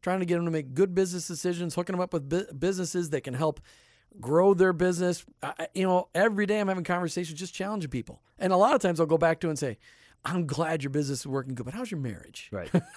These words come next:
Speaker 2: Right.
Speaker 1: al-, I'm always going back to that question 'cause I don't care if somebody's business is doing well. If their marriage is a mess, you know what? You need, that's more important.
Speaker 2: N-, no question about it.
Speaker 1: But that's hard for people to recognize, though.
Speaker 2: It is.
Speaker 1: So when you are working with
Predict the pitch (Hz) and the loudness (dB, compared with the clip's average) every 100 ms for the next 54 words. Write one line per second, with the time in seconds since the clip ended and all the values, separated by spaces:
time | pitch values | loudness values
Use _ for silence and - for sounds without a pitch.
0 | - 110 135 214 - - - 226 226 196 | 2 6 8 6 2 -8 2 6 6 6
1 | 185 180 156 185 180 156 160 202 262 339 | 4 4 4 2 4 2 2 2 4 4
2 | 262 240 233 220 202 175 208 196 180 160 | 6 6 6 2 2 2 2 0 -2 2
3 | 196 208 214 240 - - - - - 170 | 2 4 4 2 -2 -20 -20 -14 -6 -2
4 | 190 190 240 226 185 180 175 165 202 208 | 2 4 2 2 0 2 2 2 0 0
5 | 214 214 - - - _ _ _ _ _ | 2 0 -4 -14 -16 _ _ _ _ _
6 | _ _ - 156 165 170 - 156 160 147 | _ _ -6 -2 0 0 0 -2 0 -2
7 | 131 127 107 76 - 107 110 113 101 104 | 0 -2 -4 -6 -6 -6 0 0 0 0
8 | 90 85 80 69 62 - - 175 214 339 | -2 -4 -8 -8 -10 -16 -8 -2 0 2
9 | 330 277 247 254 202 170 190 214 117 - | 2 0 -2 -2 -2 -2 -2 -4 -10 -12
10 | - 104 113 85 - - - - - _ | -4 0 2 2 -4 -20 -20 -20 -20 _
11 | - 247 240 240 226 247 240 - 202 277 | 0 6 6 6 0 -2 -4 -8 -2 2
12 | 339 349 - _ - 196 170 190 208 - | 4 4 0 _ -2 0 2 6 4 4
13 | 165 156 160 147 143 - | -2 -2 -2 0 0 -2